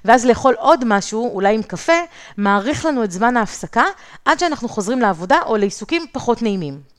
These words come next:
או במקרה שלי, זה פשוט כיף לשבת עם המשפחה עוד קצת, וזה נותן תירוץ טוב. לפעמים הקינוח הוא רק התירוץ לארוחה עצמה. לא תמיד אני ממש רעבה לארוחה מלאה, אבל כשאני יודעת שמחכה לי בסוף משהו טעים,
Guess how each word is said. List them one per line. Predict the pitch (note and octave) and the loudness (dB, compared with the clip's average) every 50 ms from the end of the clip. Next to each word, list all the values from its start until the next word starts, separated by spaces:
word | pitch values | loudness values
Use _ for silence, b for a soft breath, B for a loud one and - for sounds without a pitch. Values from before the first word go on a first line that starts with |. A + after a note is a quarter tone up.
| _ _ _ | _ _ _
או | G#3+ | -4
במקרה | F#3+ A3 A3+ A3+ - D4+ D#4 | -2 0 0 4 4 4 4
שלי, | - E4 E4+ G4+ G4+ D#4+ | 4 4 4 4 4 2
זה | C4 A#3 | 0 -4
פשוט | C4 B3 E4 E4 | -6 -4 -4 -6
כיף | - - G4+ G4+ - | 0 0 0 2 2
לשבת | D4+ - - D4 D4 D#4 D4+ | -2 0 2 0 2 2 -2
עם | C#4+ | -2
המשפחה | B3+ A#3 A#3 - - B3 B3 C4+ - | -2 -2 -4 -6 -6 -2 -2 0 0
עוד | - - E4 - | 2 2 0 0
קצת, | - - - C4 B3 B3 A#3+ G#3 | 0 0 2 2 2 2 -2 -8
וזה | G#3+ F#3+ A3+ | -6 -4 -4
נותן | A#3 A#3 - D4+ C#4+ | -4 -2 -2 -2 -2
תירוץ | - C#4 A#3+ C4 - - | -2 -4 -4 -6 -10 -8
טוב. | - A#3 G#3+ G#3+ G#3 F#3+ F#3+ F#3+ - _ _ _ _ _ _ _ _ _ _ _ _ _ _ _ | -4 -2 -2 -2 -2 -6 -12 -20 -20 _ _ _ _ _ _ _ _ _ _ _ _ _ _ _
לפעמים | A3 - - G#3 C4 E4 F#4+ | -6 -4 -2 -2 -2 -2 -2
הקינוח | - - - G3+ F#3 A3 D4 E4+ D4+ C#4 D4 - - - | -4 -4 -6 -4 -4 -2 -2 0 0 0 -2 -2 -6 -6
הוא | A3 F#3+ | 2 4
רק | B3 - D#4+ | 4 4 4
התירוץ | - - A3+ G3+ G#3 D4+ - - A#3+ | 0 0 -2 -4 -4 -6 -6 -2 -2
לארוחה | G#3 E3 D3+ E3 - - B3 G#3 | -2 -2 -2 -4 0 2 2 2
עצמה. | F#3 - - D4+ D4 - - - - b b b b b - | 2 2 -2 -2 -2 -4 -4 -8 -18 b b b b b -2
לא | C#4 | -2
תמיד | F4 A4 G4 C#4+ A#3+ G3 | 0 0 0 0 2 4
אני | A#3 G#3+ G#3 | 4 2 2
ממש | G3 F#3 F#3+ G3 F#3+ - | 0 0 0 -2 -2 0
רעבה | F#3 F#3 F3+ D#3 F3+ F3+ | 0 0 0 2 2 2
לארוחה | F3 E3 E3 D#3+ D#3+ - - F3+ | 2 2 0 -2 -4 -6 -6 -6
מלאה, | F3 E3 E3+ - - D3 C3 B B B B B B D#3+ | -4 -4 -4 -6 -6 -8 -12 B B B B B B -2
אבל | E3 F#3+ | -2 -2
כשאני | - - F#3+ E3 E3 E3+ | -2 -2 -4 -4 -4 -2
יודעת | F#3+ C4 D#4+ D4+ | 0 0 0 0
שמחכה | - F#3 F3 - F#3+ - C4 C4+ | -2 -6 -6 -6 -4 -2 -2 -2
לי | B3+ | -2
בסוף | F3+ E3+ - - B3+ A3 - - - | -4 -6 -4 -4 -4 -4 -4 -8 -4
משהו | G#3+ G#3+ G#3+ - B3+ A3+ | -4 -4 -4 -4 -6 -4
טעים, | - D4 F#4+ G#4 | -4 -2 -2 -2